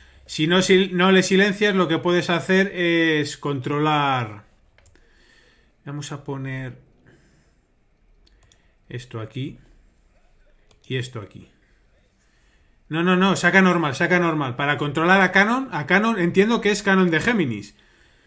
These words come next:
Entonces, para controlar a Canon de Géminis, lo mejor es, eh, tenía que haber activado a Athena.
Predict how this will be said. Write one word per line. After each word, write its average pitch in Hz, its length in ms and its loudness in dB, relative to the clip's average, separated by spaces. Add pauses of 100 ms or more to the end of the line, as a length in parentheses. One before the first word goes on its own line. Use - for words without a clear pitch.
(160)
Entonces, 170 320 -2
para 151 200 0
controlar 151 440 0
a 180 80 0
Canon 180 280 0
de 170 120 0
Géminis, 185 480 0
lo 143 140 -4
mejor 160 500 -4
es, 151 760 -4
eh, 120 840 -6 (2000)
tenía 135 240 -8
que 135 80 -6
haber 127 360 -6 (320)
activado 120 600 -8
a 104 380 -12
Athena. 101 320 -16